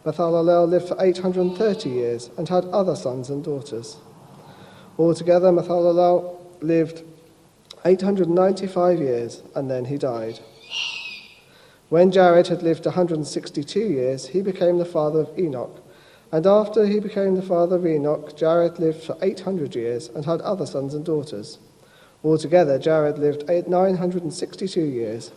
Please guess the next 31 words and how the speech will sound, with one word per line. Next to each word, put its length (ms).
and 140
then 160
he 120
died. 420
When 200
Enoch 540
had 180
lived 240
sixty-five 760
years, 340
he 140
became 340
the 80
father 380
of 100
Methuselah. 580
And 140
after 320
he 60
became 320
the 80
father 340
of 80
Methuselah, 600
Enoch 380
walked 320
with 180
God 340
three 200
hundred 360
years 400